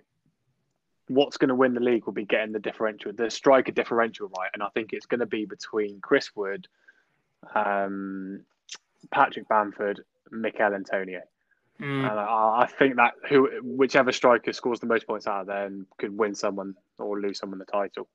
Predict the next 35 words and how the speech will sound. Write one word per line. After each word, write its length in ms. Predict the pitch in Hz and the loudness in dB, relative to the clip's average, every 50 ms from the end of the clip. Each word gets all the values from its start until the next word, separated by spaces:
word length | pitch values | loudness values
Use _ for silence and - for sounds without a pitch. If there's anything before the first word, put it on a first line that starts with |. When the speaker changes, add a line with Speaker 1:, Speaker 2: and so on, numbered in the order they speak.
| _ _ _ _ _ _ _ _ _ _ _ _ _ _ - - _ - | _ _ _ _ _ _ _ _ _ _ _ _ _ _ -20 -20 _ 0
Speaker 1:
I 80 | - 123 | 0 2
feel 160 | - - 143 | 6 6 6
like 240 | 143 139 - - - | 6 6 4 2 -10
Salah's 420 | - - - 165 175 175 156 135 | -4 4 6 6 6 6 4 0
the 100 | - 147 - - - _ - - | -4 -8 -12 -14 -20 _ -8 -4
obvious 400 | 156 139 120 - 139 139 135 - | -4 -4 -2 -2 -2 -2 -2 -4
captain 380 | - 143 120 - - 131 110 | -6 -6 -6 -6 -10 -18 -14
choice 240 | 101 - 107 101 - | -10 -8 -8 -8 -8
this 200 | - 107 - - | -10 -12 -10 -8
week. 280 | 120 123 143 - - _ _ _ _ _ _ _ _ _ _ _ _ _ _ _ _ _ _ _ _ _ _ _ - - - | -8 -8 -8 -8 -12 _ _ _ _ _ _ _ _ _ _ _ _ _ _ _ _ _ _ _ _ _ _ _ -18 -10 -4
Uh, 260 | 113 113 110 110 110 | -2 0 2 2 2
Liverpool 440 | 113 120 131 131 127 - - 127 113 | 2 2 4 2 2 2 2 2 4
have 120 | 117 117 113 | 4 4 4
an 80 | 127 | 4
awful 240 | 143 151 - - 117 | 4 4 4 2 0
lot 140 | 107 98 - | -2 -2 -6
to 80 | - | -8
play 240 | - - 110 98 101 | -8 -6 -4 -4 -4
for. 340 | - - 113 113 117 117 110 | -6 -4 -2 -2 -2 -2 -2
He's 160 | 135 131 120 | -2 -2 0
got 120 | - 123 113 | 0 -2 -2
a 40 | |
golden 320 | 107 - 113 107 107 104 101 | 0 0 0 0 0 0 -2
boot 220 | 120 123 113 - | -2 -2 -2 -4
to 60 | - | -8
play 240 | - - 95 92 90 - | -14 -12 -10 -10 -10 -8
for. 320 | - 104 104 104 107 107 - - _ _ _ - | -6 -4 -4 -2 -2 -4 -6 -8 _ _ _ -10
And 500 | 113 107 107 101 101 101 101 101 101 101 - - - 117 | -8 -6 -6 -6 -8 -10 -10 -10 -12 -12 -14 -12 -10 -8
I 60 | 113 - | -6 -4
think 180 | - 110 107 | -4 -6 -6
if 140 | 110 104 - | -6 -6 -6
you're 100 | 113 113 | -4 -2
not 200 | 120 117 110 113 _ _ - - | -2 -2 -2 -4 _ _ -10 -8
captaining 340 | 113 - _ - 104 95 - | -8 -8 _ -14 -20 -12 -6
Salah, 320 | - 104 101 101 101 101 | -6 -4 -4 -2 -4 -4